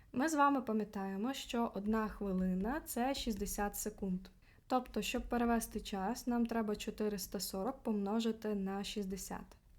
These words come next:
І в нас вийде двадцять шість тисяч чотириста. Переведіть систему Сі вісімдесят тонн. Це в нас маса.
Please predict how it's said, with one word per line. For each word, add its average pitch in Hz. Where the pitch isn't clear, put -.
І 262
в 262
нас 220
вийде 190
двадцять 226
шість -
тисяч 226
чотириста. 185
Переведіть 220
систему 226
Сі 240
вісімдесят 208
тонн. 180
Це 254
в 269
нас 254
маса. 190